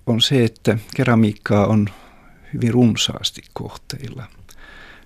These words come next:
Äsken oli puhetta tuosta neolitikumista, niin neoliittinen, eh,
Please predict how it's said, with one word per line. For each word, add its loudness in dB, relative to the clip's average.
Äsken -8
oli 0
puhetta -4
tuosta -6
neolitikumista, -2
niin -4
neoliittinen, 4
eh, -8